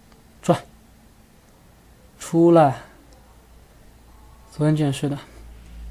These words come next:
十点。现在几点？十点。你睡了几个小时？你是猪啊？啊？你属考拉的啊？早饭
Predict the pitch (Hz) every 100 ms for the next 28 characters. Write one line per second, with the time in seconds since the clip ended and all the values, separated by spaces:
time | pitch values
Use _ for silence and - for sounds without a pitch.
0 | - - 139 139 - - - - - -
1 | - - - - 180 175 185 135 123 139
2 | 127 - - - - - - - 131 151
3 | 147 - - - - - - - - -
4 | - - - - 135 175 170 - 127 147
5 | 151 - - - _ _ _ - _ _
6 | _ _ _ - - - 175 180 147 127
7 | - - _ _ _ _ _ _ - -
8 | 139 165 170 - _ _ _ _ _ _
9 | _ _ _ _ 147 - 190 - 127 147
10 | 175 131 131 - - - - _ _ _
11 | _ _ _ _ _ _ _ _ _ _
12 | _ 151 139 139 185 170 131